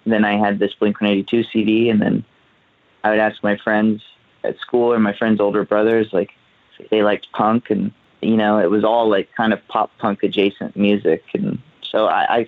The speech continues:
finally felt like, "Oh, this is who I am," you know, in that kind of, those first moments of, of listening to Blink one eighty-two. Back then, it was,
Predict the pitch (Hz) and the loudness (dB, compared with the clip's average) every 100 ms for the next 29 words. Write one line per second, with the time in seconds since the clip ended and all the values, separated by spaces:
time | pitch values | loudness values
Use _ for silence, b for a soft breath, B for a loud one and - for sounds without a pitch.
0 | - 117 117 110 - 101 - 73 - 117 | -2 -2 -2 -4 -2 -2 -2 -4 -2 -2
1 | 107 107 107 104 90 87 90 90 - 104 | -2 -6 -2 0 0 -4 -8 -10 -6 -4
2 | 101 110 _ - 110 98 - - 90 - | -4 -6 _ -2 0 0 -2 -4 -2 -2
3 | 58 - _ - - 113 104 - 95 85 | -4 -8 _ -12 -4 0 0 0 0 0
4 | - 95 90 85 - - - - _ - | 0 2 2 0 -4 -6 -6 -6 _ -14
5 | - 104 98 - 101 101 95 95 101 104 | -4 -2 0 0 2 2 2 0 0 2
6 | 95 98 104 101 - _ _ _ - 123 | 2 0 0 0 -2 _ _ _ -4 -2
7 | 123 - 117 113 123 92 104 | -2 -2 0 2 0 -2 -4